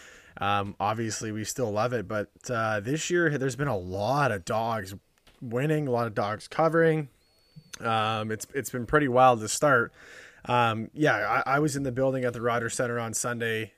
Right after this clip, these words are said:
Uh, the Jays just smacked the Orioles, uh, as expected. They, they completed the sweep, but it wasn't enough as, uh, Boston and the Yankees both won on Sunday.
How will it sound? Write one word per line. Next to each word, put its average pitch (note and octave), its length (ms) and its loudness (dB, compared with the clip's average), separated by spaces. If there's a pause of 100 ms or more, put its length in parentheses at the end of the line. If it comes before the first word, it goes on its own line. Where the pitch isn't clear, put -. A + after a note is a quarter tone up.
(100)
Uh, G#2+ 340 -2
the G#2 140 -6
Jays A#2 360 -2
just A2 220 -2
smacked A#2+ 800 0
the B2 160 -2
Orioles, A2+ 580 -2 (460)
uh, G#2+ 220 -2
as A2 220 -2
expected. A2 580 -4
They, G#2 260 -6
they A2+ 160 -6
completed B2+ 520 -2
the A#2 80 -2
sweep, A#2+ 340 -2
but A2+ 160 -2
it G#2 80 -4
wasn't A2+ 400 -4
enough A2+ 400 -2
as, G#2 320 -4
uh, G#2 80 -2
Boston A2+ 520 -2
and A2 260 -10
the G#2 40 -10
Yankees G#2+ 440 -8
both G#2+ 320 -6
won G2+ 260 -6
on G#2 260 -6
Sunday. A2 480 -4